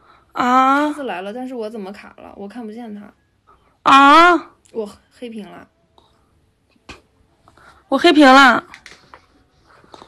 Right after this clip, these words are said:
Speaker 1: 谁黑屏了？到底？到底是我影响了他，终归是我。啊，他来了。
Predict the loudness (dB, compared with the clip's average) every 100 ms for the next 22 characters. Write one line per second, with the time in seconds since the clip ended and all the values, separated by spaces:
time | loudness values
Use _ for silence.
0 | -20 _ _ -10 0 2 4 4 4 4
1 | 2 0 -2 -10 _ _ _ _ _ _
2 | _ _ _ _ _ _ _ _ _ _
3 | _ -20 -20 0 2 2 0 -4 _ -20
4 | -20 -4 6 8 8 8 6 6 6 2
5 | 0 -4 _ -20 -20 4 8 10 10 10
6 | 8 8 8 10 8 6 -2 _ _ _
7 | _ _ _ _ _ _ -4 -4 -2 0
8 | 0 -2 -6